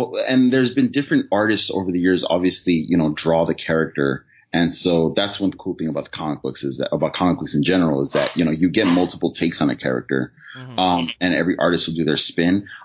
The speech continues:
Speaker 1: I've always gravitated more towards, um, the artists that portrayed Wonder Woman as a more powerful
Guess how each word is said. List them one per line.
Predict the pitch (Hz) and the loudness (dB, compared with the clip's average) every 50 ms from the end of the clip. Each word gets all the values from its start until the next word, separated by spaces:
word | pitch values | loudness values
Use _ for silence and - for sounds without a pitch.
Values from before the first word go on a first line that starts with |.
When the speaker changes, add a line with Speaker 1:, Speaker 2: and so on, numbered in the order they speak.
| _ | _
Speaker 1:
I've | - 101 117 117 120 | -2 0 2 2 2
always | 135 131 135 123 107 | 2 2 2 0 0
gravitated | - 104 95 95 104 104 - - 107 101 98 87 80 | 0 0 0 2 0 -2 -4 -4 -4 -4 -4 -2 -2
more | 87 90 90 87 | -2 -2 -4 -4
towards, | - - - 92 90 87 82 73 - - - - - | -4 -6 -2 0 0 0 -2 -4 -8 -12 -10 -4 -2
um, | 82 82 82 80 78 76 71 67 - _ _ _ _ _ _ _ _ _ _ _ _ _ _ _ _ - - - | 0 0 0 0 0 -2 -2 -6 -10 _ _ _ _ _ _ _ _ _ _ _ _ _ _ _ _ -20 -20 -16
the | - 80 85 101 92 92 92 92 - | -8 -2 0 2 4 4 4 2 2
artists | 92 98 104 107 113 113 107 - - | 2 2 4 4 2 2 0 -2 -6
that | 85 107 101 92 - - | -2 0 0 0 -2 -4
portrayed | 92 90 - - - 101 98 92 | -10 -10 -10 -6 -4 -2 0 0
Wonder | 95 85 - 92 92 87 | 0 -2 -2 -2 -2 0
Woman | 90 90 87 90 90 90 - - | 0 2 2 2 2 2 0 0
as | 87 85 82 73 | 0 0 0 0
a | 85 87 | 0 0
more | 90 87 87 87 85 85 82 82 82 80 - - - | 2 2 2 2 4 4 4 4 2 0 0 -4 -8
powerful | - - - 80 82 85 82 78 - - - 87 80 78 80 78 71 65 | -6 -2 0 2 2 2 2 0 -2 -2 0 0 2 2 2 2 0 -2